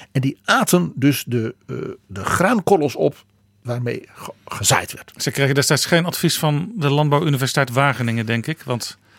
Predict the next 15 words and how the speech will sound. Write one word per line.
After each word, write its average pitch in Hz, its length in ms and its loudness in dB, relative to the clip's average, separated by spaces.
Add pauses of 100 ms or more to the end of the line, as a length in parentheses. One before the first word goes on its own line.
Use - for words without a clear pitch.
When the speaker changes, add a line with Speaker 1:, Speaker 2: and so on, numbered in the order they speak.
(280)
Speaker 2:
dan 127 240 -2
weet 143 240 4
je 156 80 2
dat 135 160 0
als - 160 -2
je - 80 -4
één 147 400 4
deel 151 320 6
uit 147 400 0
de 123 60 -6
kringloop 135 440 2
weghaalt, 127 760 0
dan 131 220 0
gebeuren 135 480 0
er 123 100 -2